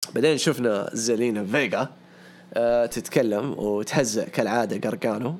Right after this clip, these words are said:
آه، جميل تهزيئة، تحس كذا، تحس اسمها خديجة وماسكة الزنوبة وقاعدة تضرب في الناس كذا. والله،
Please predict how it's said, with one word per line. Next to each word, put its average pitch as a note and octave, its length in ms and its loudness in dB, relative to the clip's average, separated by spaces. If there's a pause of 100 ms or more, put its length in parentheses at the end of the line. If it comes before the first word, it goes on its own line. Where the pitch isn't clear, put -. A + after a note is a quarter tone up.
(140)
آه، A#2+ 140 4
جميل D#3+ 420 2
تهزيئة، D3 520 2
تحس - 300 -2
كذا، C3+ 480 0 (1120)
تحس F#3 260 0
اسمها D3 260 4
خديجة D#3+ 520 4
وماسكة D3+ 420 2
الزنوبة C#3 560 0
وقاعدة B2 280 -2
تضرب C3 360 -2
في - 80 -8
الناس B2 380 -6
كذا. A2 180 -2
والله، G#2 220 -4